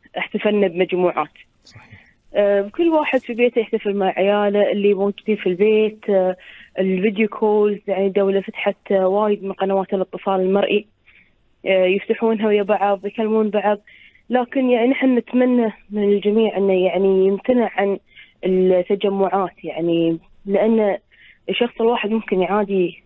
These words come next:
Speaker 1: يعاد-، يعاديهم كلهم. فنتمنى، نتمنى إن الكل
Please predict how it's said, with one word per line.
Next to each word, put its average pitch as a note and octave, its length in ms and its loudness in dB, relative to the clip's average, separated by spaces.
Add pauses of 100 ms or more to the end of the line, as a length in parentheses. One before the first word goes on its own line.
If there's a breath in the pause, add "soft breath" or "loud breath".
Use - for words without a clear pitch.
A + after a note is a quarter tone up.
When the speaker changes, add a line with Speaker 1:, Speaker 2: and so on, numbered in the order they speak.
(100)
Speaker 1:
يعاد-، F#3+ 400 0
يعاديهم F#3 480 -2
كلهم. E3+ 320 -6 (640 soft breath)
فنتمنى، A#3 760 0 (180)
نتمنى A3 480 -2
إن G3 140 -2
الكل G#3 440 -2